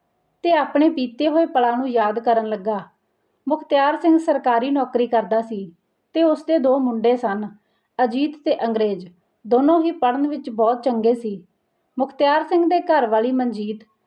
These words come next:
ਪੜ੍ਹੀ ਲਿਖੀ ਘੱਟ ਸੀ, ਪਰ ਮਿਹਨਤ ਕਰਨ ਵਾਲੀ ਸੀ ਤੇ ਘਰ ਨੂੰ ਚੰਗੀ ਤਰ੍ਹਾਂ ਸੰਭਾਲਣਾ ਜਾਣਦੀ ਸੀ,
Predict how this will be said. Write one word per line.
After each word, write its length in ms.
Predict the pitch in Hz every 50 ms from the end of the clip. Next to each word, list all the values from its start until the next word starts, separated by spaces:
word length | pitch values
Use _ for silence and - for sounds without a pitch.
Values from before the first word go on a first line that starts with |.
| _ _ _ _ _ -
ਪੜ੍ਹੀ 200 | 285 285 339 339
ਲਿਖੀ 240 | 320 320 311 311 320 311
ਘੱਟ 260 | - 302 277 - - 226
ਸੀ, 320 | 220 - 269 269 262 254 - _ _ _ _ -
ਪਰ 140 | 330 339
ਮਿਹਨਤ 400 | 311 262 247 240 247 285 302 302
ਕਰਨ 280 | 339 - 269 254 233 240
ਵਾਲੀ 220 | 233 233 226 226 233
ਸੀ 180 | 226 226 220 208 190 175 - _ _
ਤੇ 120 | - 285 285
ਘਰ 260 | 285 311 294 285 262
ਨੂੰ 140 | 247 247 262
ਚੰਗੀ 320 | 240 - 262 247 247 269 277
ਤਰ੍ਹਾਂ 260 | 277 262 247 247 247
ਸੰਭਾਲਣਾ 480 | 247 - 262 262 269 240 208 202 214 240
ਜਾਣਦੀ 380 | 247 247 233 220 220 208 208 220
ਸੀ, 240 | 220 220 214 196